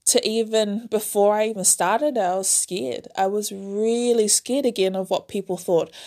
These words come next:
I was so scared of what people thought because I thought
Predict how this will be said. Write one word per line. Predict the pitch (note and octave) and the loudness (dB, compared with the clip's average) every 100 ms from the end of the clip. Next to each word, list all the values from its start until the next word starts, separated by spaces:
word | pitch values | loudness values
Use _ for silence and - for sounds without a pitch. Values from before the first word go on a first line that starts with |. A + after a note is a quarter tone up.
| - - - | -20 -8 -2
I | G3 F#3 | 0 2
was | F#3 F#3+ | 0 2
so | - F#3+ G3+ | 4 4 2
scared | - F#3+ | 0 -2
of | F#3 | -2
what | F#3 - | -4 -4
people | G3 F#3 F3 | -8 -6 -4
thought | E3+ E3 | -4 -4
because | E3 - F3 F3 - - - - - - - - - _ - | -8 0 2 2 0 -4 -20 -20 -20 -20 -18 -16 -16 _ -2
I | G3 | -2
thought | G#3 G#3+ G3+ | 2 4 4